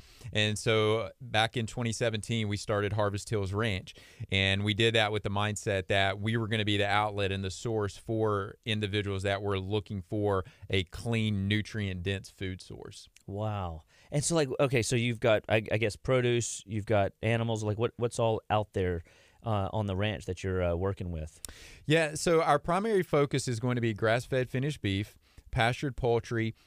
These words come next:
Speaker 1: uh, our pastured, uh, egg-laying chickens, and then ducks for, uh, eh, for eggs from them as well.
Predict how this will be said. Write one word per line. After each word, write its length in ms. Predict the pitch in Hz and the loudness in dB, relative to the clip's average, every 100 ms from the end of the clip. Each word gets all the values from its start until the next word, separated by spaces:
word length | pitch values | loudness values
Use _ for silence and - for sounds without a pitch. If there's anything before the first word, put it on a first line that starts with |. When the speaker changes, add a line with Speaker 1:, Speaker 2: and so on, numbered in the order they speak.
| _ | _
Speaker 1:
uh, 340 | 98 95 95 98 | 0 2 2 2
our 320 | 107 98 95 | 2 2 2
pastured, 760 | 92 - 110 113 - 120 113 104 - | 0 -2 -2 -2 -2 -2 -2 -4 -2
uh, 160 | 95 | -2
egg-laying 460 | 113 127 123 117 110 | 0 -2 0 -2 -2
chickens, 500 | - 107 - 104 98 | -2 -4 -2 -4 -4
and 240 | 101 98 | -6 -4
then 280 | 95 92 90 - | -2 -2 -2 0
ducks 360 | 87 80 - | 0 -2 -8
for, 460 | - 101 92 87 87 - | -8 -4 -2 -2 -4 -4
uh, 240 | 92 87 90 | -2 -2 -4
eh, 180 | - - - | -8 -8 -8
for 300 | - 98 85 - | -6 -4 -4 -2
eggs 260 | 101 92 | -2 -2
from 200 | - 95 | -6 -4
them 120 | 92 | -2
as 140 | 92 87 | -2 -4
well. 340 | 90 87 82 | -2 -2 -2